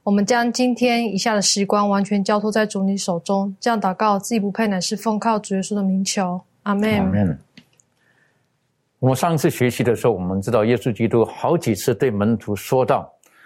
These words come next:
Speaker 2: 他说：“我将会到耶路撒冷去，然后我会被出卖，我会受到逼迫，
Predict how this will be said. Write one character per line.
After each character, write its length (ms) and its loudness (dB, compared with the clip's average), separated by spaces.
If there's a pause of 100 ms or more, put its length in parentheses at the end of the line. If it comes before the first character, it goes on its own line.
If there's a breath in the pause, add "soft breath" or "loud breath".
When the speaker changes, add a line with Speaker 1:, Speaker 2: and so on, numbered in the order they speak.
(240 soft breath)
Speaker 2:
他 160 -2
说 460 2 (100)
：“我 160 -2
将 240 0
会 100 2
到 140 2
耶 140 2
路 100 2
撒 180 -2
冷 160 -4
去， 400 -8
然 140 -6
后 180 -6
我 200 -4
会 680 -4 (160)
被 160 0
出 220 -4
卖， 300 0 (160)
我 100 -8
会 140 0
受 120 -2
到 140 0
逼 220 2
迫， 320 -2